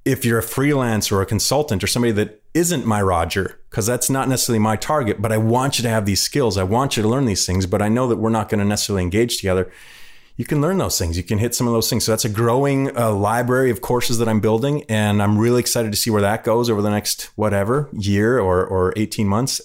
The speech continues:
And beyond that, it's, it's that survivorship bias, right? I'm not a, I'm a, I'm,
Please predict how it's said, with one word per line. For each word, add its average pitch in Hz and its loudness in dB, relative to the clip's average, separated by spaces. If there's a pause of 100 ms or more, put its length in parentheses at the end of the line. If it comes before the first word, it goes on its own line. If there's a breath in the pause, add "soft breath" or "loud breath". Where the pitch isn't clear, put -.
(180 loud breath)
And 123 2
beyond 135 2
that, 151 0
it's, - -2
it's 117 -2
that 120 0
survivorship 127 0
bias, 127 0
right? 131 2
I'm 127 0
not 127 0
a, 113 -4
I'm 143 0
a, 131 -2
I'm, 143 0